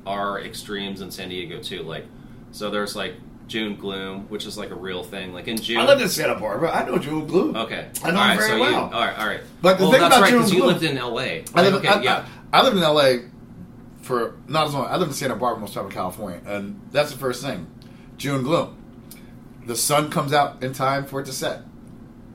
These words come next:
Speaker 2: The fall
Speaker 1: I mean,
Speaker 2: fucking
Speaker 1: it, it's, it's, like, actually, like, a real thing.
Speaker 2: It's
Speaker 1: At
Speaker 2: a real
Speaker 1: least when
Speaker 2: thing.
Speaker 1: I was, I mean, that was twenty years ago,
Speaker 2: Yeah.
Speaker 1: but
Speaker 2: No, it's real.
Speaker 1: Yeah. So then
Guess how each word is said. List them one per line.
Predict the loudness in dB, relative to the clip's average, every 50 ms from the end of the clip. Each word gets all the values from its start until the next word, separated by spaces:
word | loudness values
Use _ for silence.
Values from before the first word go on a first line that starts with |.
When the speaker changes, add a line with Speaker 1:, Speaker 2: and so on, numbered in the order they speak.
| -16 -8 -6
Speaker 2:
The | -4
fall | -4 -4 -6 -4 2 4 4 4
Speaker 1:
I | 4 4
mean, | 4 4 4
Speaker 2:
fucking | 4 4
Speaker 1:
it, | 0 -2 -4 -8
it's, | -8 -8 -8 -10 -8 -6
it's, | -6 -4 0
like, | -2 0 2
actually, | 2 0 0 0 -2 -4 -4 -4
like, | -4 -4 -6 -6
a | -6 -8
real | -6 -4 -4 -2 -2 -4
thing. | -4 -6 -6 -4 0 2
Speaker 2:
It's | 4 4 4
Speaker 1:
At | 6
Speaker 2:
a |
real | 6 6
Speaker 1:
least | 4 4 2
when | 0 0 2
Speaker 2:
thing. |
Speaker 1:
I | 0 0
was, | 0 -2 -4 -4 -8 -8
I | -10 -8
mean, | -6 -2
that | -2 -2
was | -4 -4
twenty | -8 -8 -8 -6 -4
years | -4 -4 -4
ago, | -2 -2 -2
Speaker 2:
Yeah. | -2 -4
Speaker 1:
but | -8 -10 -6 -2
Speaker 2:
No, | -2 0 0
it's | 0 0
real. | 0 0 0 0 -2 -4 -6 -14 -18 -18 -10 -6
Speaker 1:
Yeah. | -6 -6 -6 -6 -12 -18 -20 -20 -18 -12
So | -6 -4 -4 -2
then | 0 -2 -2 -2 -6 -8